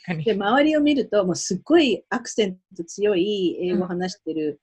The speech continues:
Speaker 2: 他の国から来た人っていっぱいいるんで、
Speaker 1: うんうん。
Speaker 2: まあ、意味が通じればなんとかなるさ。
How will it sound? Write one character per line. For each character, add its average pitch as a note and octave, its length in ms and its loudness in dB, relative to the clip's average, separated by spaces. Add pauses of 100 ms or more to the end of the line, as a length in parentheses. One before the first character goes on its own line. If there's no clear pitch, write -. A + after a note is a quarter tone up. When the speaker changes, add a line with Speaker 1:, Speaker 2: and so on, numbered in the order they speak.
(260)
Speaker 2:
他 C#4 220 -2
の C#4+ 140 4
国 C4+ 260 0
か A#3 80 -4
ら E3+ 120 -2
来 - 100 -14
た E3 100 -6
人 D#3+ 200 -8
っ - 20 -
て - 120 -12
い F#3+ 180 -10
っ - 100 -20
ぱ G#3 140 2
い G3+ 100 -2
い G#3 60 -4
る G#3 120 0
ん D3 140 -6
で、 C#3+ 100 -6 (380)
Speaker 1:
う G#3 60 -4
ん - 20 -2
う G3 40 -2
ん。 F#3 200 -6
Speaker 2:
ま F3+ 220 -6
あ、 - 60 -14 (180)
意 F3 120 -2
味 B3+ 140 -2
が C#3+ 100 -8
通 D#3 240 -8
じ E3+ 120 -10
れ A#3 100 -4
ば D#3+ 140 -10
な C#3 280 -14
ん D#3+ 60 -20
と - 100 -20
か D#3+ 80 -14
な C#3 140 -18
る - 80 -20
さ。 - 80 -20